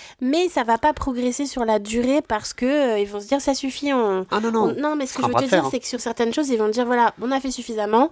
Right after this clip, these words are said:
Speaker 2: Mm.
Speaker 1: Là, elles ont obtenu quelque chose, c'est vraiment pas l'égalité, mais elles ont obtenu quelque chose, et donc, euh, bah, ça va aller. Sauf qu'en fait, il faut tout le temps, tout le temps, tout le temps le répéter.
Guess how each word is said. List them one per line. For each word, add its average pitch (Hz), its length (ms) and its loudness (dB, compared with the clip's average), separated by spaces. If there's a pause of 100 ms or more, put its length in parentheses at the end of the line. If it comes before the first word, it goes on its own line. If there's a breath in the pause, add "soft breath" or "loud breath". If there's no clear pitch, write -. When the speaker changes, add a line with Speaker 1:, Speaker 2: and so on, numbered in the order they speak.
Speaker 2:
Mm. 156 60 -4 (580 loud breath)
Speaker 1:
Là, 233 220 2
elles 220 120 -2
ont 214 60 0
obtenu 214 360 -2
quelque 214 300 0
chose, 254 400 0
c'est - 220 0
vraiment 202 460 0
pas 196 120 2
l'égalité, 202 580 2
mais 214 200 2
elles 208 120 0
ont 202 40 0
obtenu 196 320 -2
quelque 196 240 -2
chose, 254 340 0
et 196 140 0
donc, 220 260 -2
euh, 185 240 2
bah, 175 280 -2
ça 170 180 -6
va 220 120 0
aller. 269 220 2 (280 loud breath)
Sauf 240 200 -4
qu'en 240 220 0
fait, - 180 2
il - 0 -
faut 233 100 2
tout 220 140 -8
le 226 80 -10
temps, 269 220 2
tout - 100 -6
le 220 80 -8
temps, 254 180 2
tout 254 120 -6
le 220 80 -12
temps 233 120 2
le 226 60 2
répéter. 214 480 2